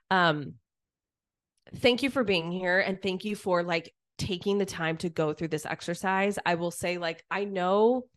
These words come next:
at least, I don't know how you guys feel about this. This is just how, like, my brain works.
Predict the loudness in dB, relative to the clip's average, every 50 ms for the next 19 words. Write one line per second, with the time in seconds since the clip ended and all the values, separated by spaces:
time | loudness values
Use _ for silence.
0 | -4 -2 -2 0 0 -2 -4 -4 -6 -10 -12 -4 _ 0 0 2 2 0 2 0
1 | 0 0 -2 -2 -2 -2 -2 -4 -4 -6 -6 -4 -4 -6 -6 -4 -4 -4 -4 -4
2 | -6 -10 -14 -12 -12 -12 -12 -12 -16 -14 -12 -10 -8 -8 -8 -8 -10 -12 -14 -14
3 | -14 -14 -14 -14 -14 -14 -12 -12 -12 -12 -12 -12 -14 -16 -14 _ -8 -8 -8 -8
4 | -10 -14 -20 -20 -20